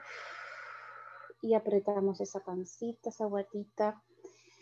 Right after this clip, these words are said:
Y entonces las invito en este instante a, mm, realizar una corrección energética en nosotros para así poder recibir la información que hoy nos quieren entregar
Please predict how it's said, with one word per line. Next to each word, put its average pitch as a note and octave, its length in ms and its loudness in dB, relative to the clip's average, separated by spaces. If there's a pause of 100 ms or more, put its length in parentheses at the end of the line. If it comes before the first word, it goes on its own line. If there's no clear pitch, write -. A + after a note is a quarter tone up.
(1080)
Y C4 180 4
entonces B3 600 8
las A3+ 160 6
invito A#3 1040 6
en G#3+ 160 6
este G#3+ 240 2
instante B3 1040 8
a, G3+ 320 4
mm, F#3+ 360 8 (540)
realizar G#3+ 680 8
una B3+ 240 6
corrección A3+ 520 4
energética C4 920 4
en A#3+ 140 4
nosotros D4 640 6 (720)
para G#3+ 280 8
así A3+ 500 2 (420)
poder G#3 680 10
recibir G#3 720 4
la A#3+ 120 8
información G#3+ 1120 4
que G#3+ 120 4
hoy G#3 180 8
nos G3+ 180 0
quieren G#3 320 2
entregar G#3 720 4